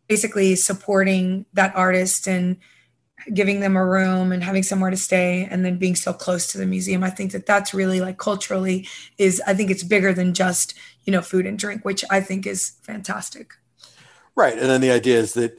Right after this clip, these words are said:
Speaker 2: in exchange, the artist will leave a, a work that will become part of the hotel's collection.
Speaker 1: Yeah. No.
Speaker 2: All right. So talk to me about food. I mean, we had a, we had a, a few different delicious snacks. We had their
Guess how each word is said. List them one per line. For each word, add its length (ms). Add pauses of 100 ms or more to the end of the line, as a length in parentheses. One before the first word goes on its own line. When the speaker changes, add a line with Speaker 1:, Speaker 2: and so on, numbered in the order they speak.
(120)
Speaker 2:
in 120
exchange, 580
the 120
artist 380
will 160
leave 300
a, 120 (140)
a 60
work 560 (360)
that 120
will 100
become 320
part 240
of 100
the 120
hotel's 340
collection. 440 (460)
Speaker 1:
Yeah. 200 (500)
No. 100
Speaker 2:
All 60
right. 140 (360)
So 220
talk 300
to 80
me 80
about 280
food. 360
I 20
mean, 180
we 120
had 160
a, 260
we 140
had 160
a, 140 (640)
a 40
few 220
different 320
delicious 380
snacks. 500
We 100
had 300
their 460